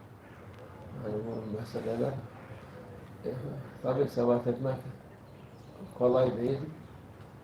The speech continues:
Yüz tane insanın başına her gün fikir gelir, nasihat eden insanlar,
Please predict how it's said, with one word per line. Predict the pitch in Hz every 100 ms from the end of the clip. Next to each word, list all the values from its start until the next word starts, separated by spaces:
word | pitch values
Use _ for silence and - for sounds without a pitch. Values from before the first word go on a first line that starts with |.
| - - 139
Yüz | 120 117 -
tane | 113 110 110 120 123 - - - 131
insanın | - 120 120 120
başına | 117 117 - 120 117 117 - 123
her | 123
gün | 107 113 113 - - - - - - - - - - - - -
fikir | 117 127 117
gelir, | 110 107 120 120 123 - - - 143 127 110 143 143 123 - 123 143 - - 117
nasihat | 127 - 117 117 113
eden | 104 113 110 98 - - 113
insanlar, | 110 - 104 110 117